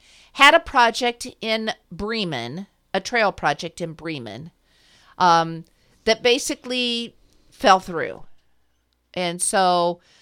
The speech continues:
uh, the Stellar Committee came to Bourbon and said, "Hey, we have N dot trail money. Would you be interested in a trail project in Bourbon?" They have eight hundred and eighty-eight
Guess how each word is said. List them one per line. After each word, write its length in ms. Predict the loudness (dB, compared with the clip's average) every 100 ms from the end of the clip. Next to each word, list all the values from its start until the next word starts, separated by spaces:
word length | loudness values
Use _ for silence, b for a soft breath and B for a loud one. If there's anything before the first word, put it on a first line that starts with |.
| b b b
uh, 240 | -4 -4 -4 _ _
the 100 | -8
Stellar 400 | -8 -2 -2 -2
Committee 460 | -4 -8 -8 -4 -6
came 560 | -8 -12 -10 -8 -10 -12
to 300 | -14 -12 -14
Bourbon 680 | -8 -6 -4 -4 -4 -4 -6
and 240 | -8 -6
said, 280 | -6 -6 -6
"Hey, 340 | -4 -6 -6 _ _
we 120 | -18
have 420 | -8 -4 -4 -4 -12 -12
N 160 | -8
dot 240 | -2 -2 -4
trail 380 | -6 -4 -4
money. 440 | -6 -8 -10 -12 -14
Would 180 | -14 -14
you 80 | -14
be 200 | -14 -12
interested 760 | -12 -12 -12 -12 -12 -10 -10 -14 b b b b b
in 440 | -6 -6 -8 -18 _ -10
a 60 | -10
trail 300 | -6 -6 -6
project 500 | -4 -6 -6 -12 -12
in 100 | -10
Bourbon?" 400 | -10 -10 -14 -18 b b b b _ _
They 180 | -12 -12
have 380 | -8 -4 -4 -6 _ _ _ _ _ _ _ _
eight 220 | -10 -10 -10
hundred 520 | -8 -8 -6 -8 -6
and 240 | -6 -6 -4
eighty-eight 560 | -4 -4 -4 -4 -4